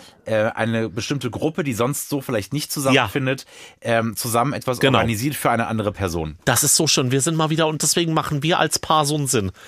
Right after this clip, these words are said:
Speaker 2: Ich brubbel, brubbel, blubbel und du
Speaker 1: <laughs>
Speaker 2: fasst das intelligent zusammen.
Speaker 1: Muss ich mal ganz kurz die Nase,
Speaker 2: Bitte.
Speaker 1: ich hab Allergie leider.
Speaker 2: Ja, ja. Du bist allergisch gegen mein Dummgeschwätz, was ich heute mache.
Speaker 1: Ach, so ein Quatsch. Nee,
Speaker 2: Stolz
Speaker 1: aber ich,
Speaker 2: nochmal.
Speaker 1: ich weiß
Speaker 2: Doppelt hält besser.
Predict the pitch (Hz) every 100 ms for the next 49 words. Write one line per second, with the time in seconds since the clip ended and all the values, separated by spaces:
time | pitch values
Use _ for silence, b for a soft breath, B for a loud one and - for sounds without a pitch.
0 | B - 196 - - - 185 180 165 160
1 | 151 151 190 233 311 320 B B 175 160
2 | 202 196 - 175 - 185 165 - 160 160
3 | 143 131 127 - 120 107 82 95 131 123
4 | 143 - 139 127 117 127 190 - 147 123
5 | 113 107 113 127 95 92 113 156 156 127
6 | 107 101 B B B B B B B B
7 | B B B _ - 113 - 117 107 110
8 | 120 - 107 104 98 127 135 110 - 87
9 | - 85 76 90 82 87 82 - 80 78
10 | - 85 - B B B 123 - 202 302
11 | 208 151 110 101 - 123 143 165 180 170
12 | - 139 - 90 85